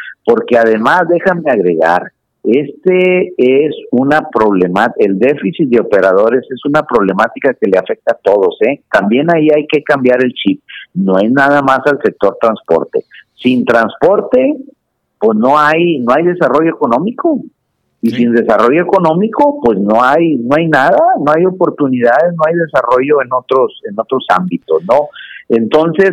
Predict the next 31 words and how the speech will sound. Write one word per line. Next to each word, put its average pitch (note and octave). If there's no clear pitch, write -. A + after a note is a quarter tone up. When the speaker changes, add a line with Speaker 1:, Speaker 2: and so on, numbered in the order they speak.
Speaker 1:
lo C3
tuyo, D#3+
bueno, C#3
tú D#3
también C3+
eres A#2+
transportista, B2
pero A2+
en A2
la G#2+
parte A#2+
de, F#2
de, F2+
de F#2
medio C3+
de C3+
comunicación, A2+
pues F#2
son B2
aliados D#3+
muy C3+
importantes. A#2+
Te F#2+
agradezco F#2
que, E2
que, E2
que F#2+
así A2
lo B2
veas D3
y G2